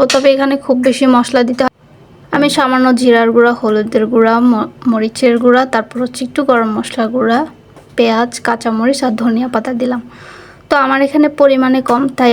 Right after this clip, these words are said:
আমি সব কিছু কম কম দিয়েছি। আর এগুলোতে কিন্তু অতিরিক্ত মশলা দিলে ভালো লাগে না। আর এখন হচ্ছে পছন্দ মতো শেপ দিয়ে নিব, আমি রাউন্ড শেপ দিয়ে নিব বলের মতো করে। তো চাইলে চ্যাপ্টা করে, লম্বা করে,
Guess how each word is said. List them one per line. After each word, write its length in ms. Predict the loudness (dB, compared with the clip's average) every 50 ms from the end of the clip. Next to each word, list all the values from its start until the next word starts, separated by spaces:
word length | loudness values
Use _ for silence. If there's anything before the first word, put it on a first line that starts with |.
| 4 4
আমি 120 | 2 2 0 -2
সব 120 | -4 -6 -6 -6
কিছু 180 | -6 -4 -2 -2 -2 -2
কম 120 | -2 -4 -4 -4 -4
কম 100 | -4 -2 -2 -2 -2
দিয়েছি। 320 | -2 -4 -4 -6 -4 -4 -4 -4 -6 -10 -20 -20 -20 -20 _ -20 -20 _ -10 -6 -4 -2
আর 100 | -2 -2 -4 -4 -2 0
এগুলোতে 340 | 2 2 2 2 2 0 0 0
কিন্তু 180 | 0 2 2 2 0 0
অতিরিক্ত 380 | 0 0 0 -2 -2 -2 -2 -2 0 0
মশলা 260 | -2 -2 -4 -4 -4 -2
দিলে 180 | -2 -2 -2 -2 -2 -2
ভালো 180 | -2 -2 0 2 2 2
লাগে 180 | 0 0 -2 -2 -2
না। 60 | -2 -4 -4 -8 -14 -20 -20 -20 -20 -20 -20 -20 -20 -20 -20 -14 -8 -4 -4
আর 80 | -2 -2 -2 -2
এখন 200 | -2 0 0 2 2 2
হচ্ছে 220 | 0 -2 -2 -4 -2 -2
পছন্দ 400 | -2 -6 -6 -2 2 2 4 4 4 4 2
মতো 200 | 2 2 0 -2 -4 -4 -4 -2
শেপ 200 | 0 0 0 0 -2 -2
দিয়ে 160 | 0 2 2 2 2
নিব, 140 | 2 2 0 0 0 -2 -4 -8 -18 -20 -20 -20 -20 -14 -6 0 4
আমি 140 | 4 4 4 4 2
রাউন্ড 200 | 2 2 0 0 0
শেপ 120 | 0 -2 -2 0
দিয়ে 120 | 0 0 2 2
নিব 120 | 2 2 0 0 2
বলের 240 | 2 2 2 4 2 2
মতো 180 | 2 0 0 -2 0
করে। 200 | 0 2 2 2 0 -2 -6 -20 -20 -20 -20 -20 -20 -20 -20 -20 -20 -20 -20 -20 -20 -20 -20 -20 -20 -20 -20 -20 _ -20 -20 -20 -20 -20 -12 -2 2
তো 80 | 4 4 4 2 0
চাইলে 260 | -2 0 2 2 2 2 0
চ্যাপ্টা 260 | -2 -4 -2 -4 -2 0
করে, 160 | 2 2 2 4 4
লম্বা 240 | 4 4 4 2 2 2 2
করে, 160 | 2 2